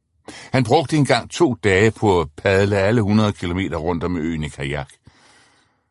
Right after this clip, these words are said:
Færgen fra Woods Hole besejler strædet, hvor Vineyard Sound møder Nantucket Sound,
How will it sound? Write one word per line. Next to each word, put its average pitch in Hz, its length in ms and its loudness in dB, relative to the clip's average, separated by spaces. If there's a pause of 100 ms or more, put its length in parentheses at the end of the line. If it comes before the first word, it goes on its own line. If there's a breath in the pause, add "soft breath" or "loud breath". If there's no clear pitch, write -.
(240 soft breath)
Færgen 98 400 0
fra - 140 -4
Woods 101 300 -2
Hole 113 380 2
besejler 110 540 -2
strædet, 110 500 0
hvor 101 160 -2
Vineyard 113 320 2
Sound 95 640 -2
møder 92 320 -2
Nantucket 95 560 -4
Sound, 65 420 -6